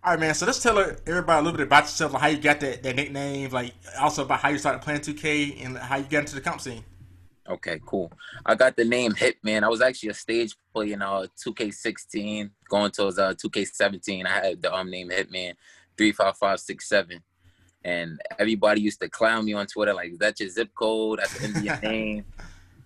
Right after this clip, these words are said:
Speaker 2: And I was just like, "You know what? I'ma just change it just to be a little bit more marketable." That's just all. But yeah, I'm from, um, Brooklyn, New York, Canarsie. Uh, everybody know what Canarsie is. Uh, uh, home of, uh, Pop Smoke.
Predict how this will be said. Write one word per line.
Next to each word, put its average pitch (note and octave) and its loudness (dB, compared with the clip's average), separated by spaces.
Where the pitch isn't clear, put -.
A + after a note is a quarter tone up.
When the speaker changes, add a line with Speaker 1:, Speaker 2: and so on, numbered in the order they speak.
Speaker 2:
And F#2+ 0
I G2 4
was G2 0
just - -10
like, G2 0
"You G2+ -6
know A2 -2
what? G#2+ 2
I'ma A2 -2
just G2+ -12
change G#2+ -6
it G2+ -6
just - -12
to G2 -4
be F2+ -4
a G2+ -2
little G2+ -4
bit F#2+ -4
more G2 -2
marketable." F#2 -2
That's F2 -8
just - -8
all. F2 0
But F#2+ 2
yeah, A2 6
I'm B2 2
from, B2 -8
um, A#2+ 0
Brooklyn, A#2+ -2
New A2+ -6
York, B2 0
Canarsie. B2+ -2
Uh, F#2+ -2
everybody G#2 0
know G#2 -4
what G2+ -8
Canarsie G2+ -4
is. F#2+ -4
Uh, F#2+ 2
uh, G2 2
home A2+ 0
of, A2 6
uh, G#2+ 8
Pop A#2 -2
Smoke. A2+ -4